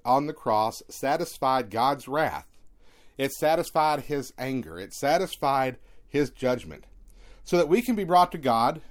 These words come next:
not as rebels, not as enemies, not as those who have been cast out, but we can be brought to God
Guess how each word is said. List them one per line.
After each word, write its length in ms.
not 300
as 140
rebels, 680
not 260
as 140
enemies, 680
not 640
as 480
those 380
who 60
have 100
been 180
cast 420
out, 300
but 100
we 120
can 160
be 120
brought 420
to 100
God 480